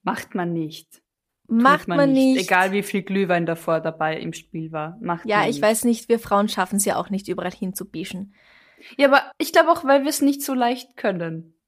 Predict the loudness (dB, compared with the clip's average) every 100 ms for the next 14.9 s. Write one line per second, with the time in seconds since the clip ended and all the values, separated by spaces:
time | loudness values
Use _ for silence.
0 | -2 4 6 8 6 4 4 4 4 4
1 | 0 -2 -2 -2 0 0 -2 -6 -6 -6
2 | -4 -6 -8 -6 -4 -4 -6 -4 -4 -4
3 | -4 -2 0 0 -4 -6 -6 -4 -2 -4
4 | -6 _ _ _ _ _ -6 -6 -6 2
5 | 6 6 6 6 2 -2 -2 -4 -2 -2
6 | -2 -4 -4 -4 -4 -8 -16 _ _ _
7 | _ -6 -6 _ _ -2 0 2 4 4
8 | 4 0 -16 _ _ _ 2 2 4 2
9 | 4 4 6 4 2 4 4 6 4 2
10 | -4 _ _ _ 4 6 6 2 2 2
11 | 4 2 0 -2 -2 0 0 0 -4 -4
12 | -4 -2 -2 -2 -2 -2 -2 -2 0 0
13 | 0 -2 -2 -4 -4 -4 -4 -8 -8 -6
14 | -4 -4 -8 -8 -8 -8 -10 -12